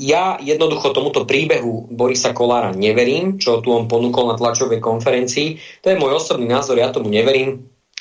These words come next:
Takže presne to svedčí aj o tom, že, e, kto je o kríze takých tých hodnôt, aj o kríze v politike, že koho máme vlastne predsedom parlamentu na tejto, hm, druhej najvyššej ústavnej funkcii, a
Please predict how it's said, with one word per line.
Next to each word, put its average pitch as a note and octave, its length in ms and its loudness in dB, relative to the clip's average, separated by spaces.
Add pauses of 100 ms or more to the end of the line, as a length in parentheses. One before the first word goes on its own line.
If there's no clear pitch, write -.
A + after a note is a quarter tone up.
Takže A2+ 480 0 (640)
presne - 400 0
to C#3 80 -4
svedčí C3+ 400 0
aj A2+ 80 2
o A#2+ 80 0
tom, - 240 -4
že, A2+ 240 0 (240)
e, G#2+ 160 -2 (160)
kto - 260 -2 (140)
je B2+ 160 0 (240)
o - 160 -4
kríze F#3 400 0
takých - 400 -6
tých A2 160 -6
hodnôt, A#2+ 480 0 (160)
aj G#2+ 140 -4 (100)
o A#2+ 80 0
kríze F3 320 0
v - 80 -6
politike, - 480 0
že - 160 -4
koho F#3 240 2
máme C#3 240 0
vlastne A#2+ 400 0 (320)
predsedom C3 480 0
parlamentu C#3 800 -2 (480)
na B2 80 0
tejto, B2 720 2
hm, G#2+ 320 -10
druhej D#3 320 0
najvyššej A#2+ 480 2 (240)
ústavnej B2+ 520 0
funkcii, A#2 500 0 (720)
a G#2 420 -2